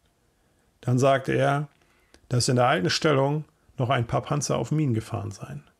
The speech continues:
Zwei weitere hätten sie noch abgeschossen, dann hatten die Briten die Nase voll und dann haben sie sich zurückgezogen. Den Panther im Haus haben wir gesprengt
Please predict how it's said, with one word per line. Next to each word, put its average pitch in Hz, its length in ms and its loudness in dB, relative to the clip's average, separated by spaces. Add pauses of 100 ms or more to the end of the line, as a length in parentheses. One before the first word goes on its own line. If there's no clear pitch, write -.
(720)
Zwei 131 280 2
weitere 147 320 4
hätten 147 140 2
sie 131 80 2
noch 123 140 2
abgeschossen, 147 760 -2 (500)
dann 127 180 2
hatten 139 180 2
die 127 80 2
Briten 135 260 0
die 131 60 2
Nase 123 280 2
voll 135 420 -2 (400)
und 110 140 -2
dann 110 140 2
haben 110 140 2
sie 107 80 -2
sich - 80 -8
zurückgezogen. - 560 -10 (1600)
Den 110 100 -2
Panther 139 280 2
im 120 120 2
Haus 139 300 2
haben 127 120 0
wir 123 80 2
gesprengt 139 640 -2